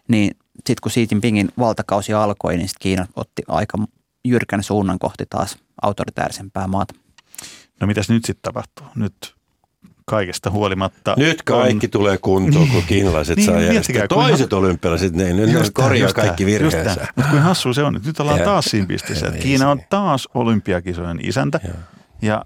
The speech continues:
Speaker 2: okei, vastustus alkaa olemaan aika kovaa. Monet eri tahot ihmisoikeuksiin ja muuhun vedoten, uiguurien asemaan, siis niitä voisi listata tässä kokonaisen ohjelman ajan niitä epäkohtia, mutta et, et perustelee sitä, että kisoja pitäisi boikotoida.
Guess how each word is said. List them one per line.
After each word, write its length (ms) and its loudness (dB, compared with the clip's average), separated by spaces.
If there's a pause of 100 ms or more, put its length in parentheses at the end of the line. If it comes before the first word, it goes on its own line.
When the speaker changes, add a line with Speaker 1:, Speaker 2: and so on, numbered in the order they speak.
(120)
Speaker 2:
okei, 400 -2
vastustus 500 -4
alkaa 260 0
olemaan 360 0
aika 180 -6
kovaa. 380 -4
Monet 280 0 (140)
eri 160 -2
tahot 340 -4 (120)
ihmisoikeuksiin 680 -2
ja 60 -2
muuhun 320 0 (460)
vedoten, 580 0 (180)
uiguurien 500 0
asemaan, 460 -4
siis 200 -4
niitä 300 -2 (100)
voisi 240 -6
listata 420 -4
tässä 260 -4
kokonaisen 460 -6
ohjelman 460 0 (440)
ajan 220 0
niitä 200 -2
epäkohtia, 580 -4
mutta 120 -4
et, 220 -12 (120)
et 80 -14 (160)
perustelee 500 -2
sitä, 240 -2
että 160 -12 (360)
kisoja 260 -2
pitäisi 260 -6
boikotoida. 560 -4